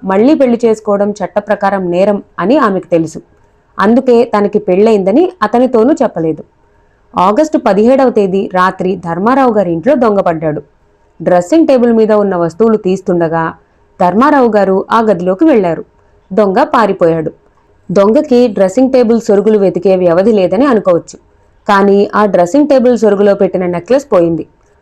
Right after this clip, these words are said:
ఆ నెక్లెస్ అసలు వజ్రాల నెక్లెస్ కాదని, నకిలీ వజ్రాల నెక్లెస్ అని my learned friend డిఫెన్స్ కౌన్సిల్ క్రాస్ పరీక్షలో తేల్చారు. అది నకిలీ నెక్లెస్ అని ఒక్క ధర్మారావు గారికి తెలుసు.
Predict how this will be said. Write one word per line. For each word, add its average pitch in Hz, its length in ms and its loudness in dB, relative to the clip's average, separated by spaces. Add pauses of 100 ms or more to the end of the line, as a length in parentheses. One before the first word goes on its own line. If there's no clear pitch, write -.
(160)
ఆ 220 100 2
నెక్లెస్ 233 600 0
అసలు 262 280 0
వజ్రాల 233 380 0
నెక్లెస్ 202 380 -2
కాదని, 175 520 0 (360)
నకిలీ 185 340 2
వజ్రాల 254 380 2
నెక్లెస్ 220 420 0
అని 202 300 0 (320)
my 226 280 2
learned 233 340 2
friend 220 420 0 (320)
డిఫెన్స్ 226 440 -2
కౌన్సిల్ 196 400 -2
క్రాస్ 208 400 -2
పరీక్షలో 185 360 0
తేల్చారు. 180 520 -2 (500)
అది 240 300 2
నకిలీ 220 420 0
నెక్లెస్ 220 400 0
అని 196 300 0
ఒక్క 214 240 -2
ధర్మారావు 208 580 0
గారికి 180 260 -2
తెలుసు. 185 340 -4